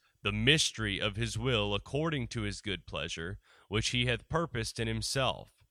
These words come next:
that in the dispensation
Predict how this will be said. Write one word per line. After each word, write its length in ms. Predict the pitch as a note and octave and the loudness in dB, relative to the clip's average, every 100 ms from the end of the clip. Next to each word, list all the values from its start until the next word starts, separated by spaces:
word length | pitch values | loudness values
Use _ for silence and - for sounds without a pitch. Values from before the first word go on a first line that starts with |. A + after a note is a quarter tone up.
| _ _ _ _ | _ _ _ _
that 300 | - A#2 A2+ - | 2 8 8 6
in 220 | - D3 C#3+ | 2 2 2
the 100 | A#2+ | 0
dispensation 1300 | G#2+ C#3 E3 - F#3+ F3 - C3+ A2 - G2+ E2 G2+ | 2 2 4 0 -2 0 2 2 2 2 0 -2 -4